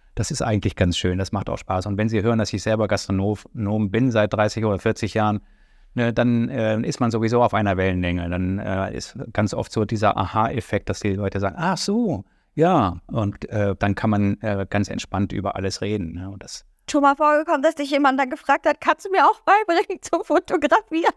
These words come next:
Speaker 2: Ich will hier auch raus.“
Speaker 1: Äh, nee, so jetzt nicht. Äh, tatsächlich nicht, aber ich hab schon tatsächlich Anfragen gekriegt, ob,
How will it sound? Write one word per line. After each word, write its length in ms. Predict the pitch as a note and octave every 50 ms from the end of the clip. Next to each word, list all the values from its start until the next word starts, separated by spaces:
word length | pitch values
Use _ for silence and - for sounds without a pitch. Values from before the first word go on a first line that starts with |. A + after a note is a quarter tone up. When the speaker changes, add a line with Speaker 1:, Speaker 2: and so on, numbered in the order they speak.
| -
Speaker 2:
Ich 180 | C#4+ - - -
will 220 | C#4 D#4 D#4+ F#4+
hier 160 | F4+ D#4 A#3+
auch 180 | B3 D4+ G4 -
raus.“ 420 | - - F#4 G#4+ A#4+ A#4 - - _ _
Speaker 1:
Äh, 520 | - C#3+ B2+ B2+ C#3+ C#3+ C#3+ C#3+ C#3+ D3 D3 - - - - F4 - - -
nee, 220 | - C3+ D#3+ G3 F#3+
so 260 | D3 C3+ D#3 F#3 F#3+
jetzt 280 | E3+ D#3+ D#3 - -
nicht. 500 | D3 D3+ F3 A3+ G#3 - - - - - _ _ -
Äh, 400 | D#3 C3 C3+ C#3+ D3 D3 D3 C#3+
tatsächlich 520 | - - - - - C3+ A#2+ - C3+ A#2 -
nicht, 220 | B2+ D3 E3 -
aber 140 | C#3 B2 A#2+
ich 80 | -
hab 100 | C3 -
schon 180 | - - B2 G2
tatsächlich 440 | - A#2+ - - A#2 G#2 G#2+ A2 G#2
Anfragen 340 | A2 G2+ - - G2+ G2 G2+
gekriegt, 380 | G2 - - - G2+ - -
ob, 100 | - -